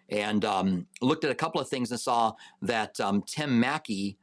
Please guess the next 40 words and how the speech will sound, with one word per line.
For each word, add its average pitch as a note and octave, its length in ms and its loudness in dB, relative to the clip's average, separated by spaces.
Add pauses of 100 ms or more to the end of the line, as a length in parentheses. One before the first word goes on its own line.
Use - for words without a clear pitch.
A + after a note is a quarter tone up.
(300)
from B2+ 360 4
the G#2+ 100 0
Bible A#2+ 360 2
Project, A2 460 0
which - 180 -2
we D#3 140 -2
don't E3+ 140 2
agree C#3 160 4
with C#3 100 -2
everything B2 540 2
that A#2 180 -4 (160)
Tim B2+ 180 -2
Mackie A#2+ 440 -2 (180)
teaches. B2+ 400 -4 (460)
Um, G#2 340 2
there's A#2 180 0
barely D3+ 460 2
anybody G#2+ 280 0
that G#2+ 260 -4
agree B2 240 4
with A2+ 120 -2
everything A#2 300 2
they F2+ 100 -2
teach, G2 220 -6
right? G#2+ 320 0 (420)
But B2+ 260 0
he F3+ 220 -2
sees C#3 320 -2
them A#2 160 -2
as G#2+ 100 -4
seraphim, G#2 520 -2 (340)
that A2 140 -4
the A2 60 -4
seraphim B2 500 0
were G2 120 0
serpent-like. F#2+ 600 -6 (520)
And, G#2+ 360 0
um, G2 180 0
that's A2+ 240 -2
interesting A2+ 400 -10